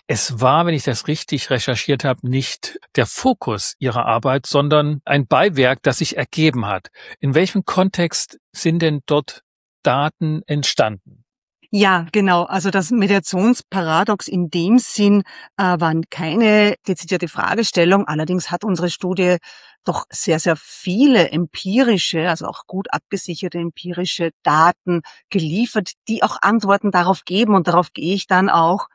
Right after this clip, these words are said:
Speaker 2: in unterschiedlichen Aspekten oder in unterschiedlichen Dimensionen ein. Ganz grundsätzlich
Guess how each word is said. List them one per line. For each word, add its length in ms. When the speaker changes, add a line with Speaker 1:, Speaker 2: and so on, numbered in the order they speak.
Speaker 2:
in 180
unterschiedlichen 680
Aspekten 540
oder 180
in 120
unterschiedlichen 460
Dimensionen 720
ein. 440
Ganz 300
grundsätzlich 1080